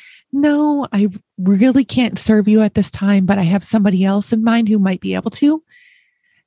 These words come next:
than to just continue saying yes to everybody and then resenting yourself and your clients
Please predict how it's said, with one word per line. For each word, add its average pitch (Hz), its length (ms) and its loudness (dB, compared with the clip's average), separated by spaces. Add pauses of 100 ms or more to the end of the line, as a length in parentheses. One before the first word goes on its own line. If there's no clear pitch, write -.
than 240 180 2
to 233 100 4
just 214 300 -4
continue 233 640 -2
saying 208 520 -2
yes 185 340 -2
to - 200 -4
everybody 185 600 0
and 185 180 2
then 190 180 2
resenting 202 600 0
yourself 240 720 -4 (400)
and 226 300 2
your 214 80 2
clients 190 580 0